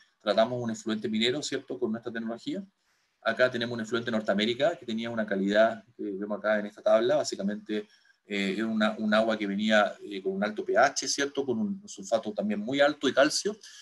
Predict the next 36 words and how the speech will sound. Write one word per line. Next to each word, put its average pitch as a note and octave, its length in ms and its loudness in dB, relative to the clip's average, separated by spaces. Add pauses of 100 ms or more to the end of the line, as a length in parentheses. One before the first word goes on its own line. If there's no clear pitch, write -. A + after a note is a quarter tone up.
(160)
y F3+ 220 6
el C3+ 120 4
cliente C#3+ 300 -2
básicamente C3+ 480 0
lo B2+ 80 2
que A#2+ 60 -4
necesitaba B2 480 4
era A2+ 360 2
una A#2+ 200 0
recuperación G#2 720 -2
del G#2+ 180 -2
orden A2 180 0
de G#2 80 0
ochenta G2 220 -8
y F#2+ 40 -4
cinco A#2 220 0
por C3+ 120 -4
ciento, G#2+ 380 0
¿ya? A#2+ 120 -4
Entonces - 400 -8
el E3 80 4
cliente F#3 320 6
básicamente E3 460 2
minero C#3+ 360 2
aquí C#3 200 -2
recorrió B2 420 0
el B2 60 0
mercado A#2+ 340 2
buscando A#2+ 480 0
soluciones A#2 440 -4
tecnológicas A#2 420 -8
que B2+ 100 -10
pudieran A2 320 -2
alcanzar A2 380 -4
esta C3 160 -4
recuperación, C3 560 0